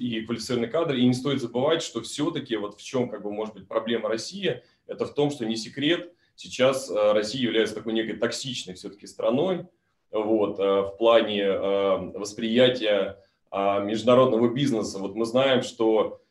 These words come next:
а, некоторые банки некоторых стран отказываются платить на Россию, да, когда видят, э, российские фамилии и российские уж тем более компании, да, то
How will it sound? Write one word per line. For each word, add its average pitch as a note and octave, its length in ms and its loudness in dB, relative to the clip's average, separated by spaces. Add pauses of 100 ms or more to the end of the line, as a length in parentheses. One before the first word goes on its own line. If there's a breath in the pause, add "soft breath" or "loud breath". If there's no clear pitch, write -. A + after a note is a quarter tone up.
(140)
а, G2+ 140 0
некоторые A#2+ 480 2
банки C3 320 4
некоторых G#2+ 400 -6
стран G#2 340 2
отказываются G#2 580 0
платить G2+ 400 -6
на G2 100 -2
Россию, F2+ 560 -4
да, G2+ 280 2
когда G2+ 300 0
видят, A#2 400 0
э, G#2 320 2 (180 loud breath)
российские A2+ 540 0
фамилии A#2+ 680 2 (200)
и G#2+ 100 2
российские B2 520 2
уж G#2+ 120 -6
тем A2+ 140 -10
более G#2 280 2
компании, F#2+ 600 0
да, G#2+ 260 4
то F#2+ 680 -4